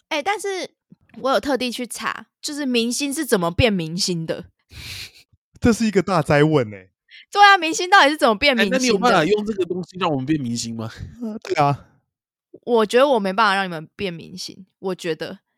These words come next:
Speaker 1: 因为其实
Speaker 2: 怎么说？为什么？
Speaker 1: 就是我有查到四大要素，要当明星的话很重要。
Speaker 3: 嘿。
Speaker 1: 第一个是要有情商，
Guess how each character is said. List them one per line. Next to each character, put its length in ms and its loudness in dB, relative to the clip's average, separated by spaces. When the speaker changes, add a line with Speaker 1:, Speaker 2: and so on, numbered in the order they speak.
Speaker 1:
因 80 -4
为 80 2
其 60 6
实 40 4
Speaker 2:
怎 80 4
么 20 6
说？ 20 -
为 100 6
什 160 2
么？ 240 2
Speaker 1:
就 100 -6
是 100 4
我 160 6
有 80 6
查 220 -4
到 500 2
四 560 -10
大 200 2
要 200 0
素， 320 -10
要 200 2
当 180 0
明 160 -6
星 160 -10
的 100 -10
话 200 -6
很 160 -14
重 240 -10
要。 220 -14
Speaker 3:
嘿。 320 -14
Speaker 1:
第 160 -2
一 40 -6
个 160 -2
是 480 -6
要 260 0
有 240 -4
情 320 -10
商， 380 -12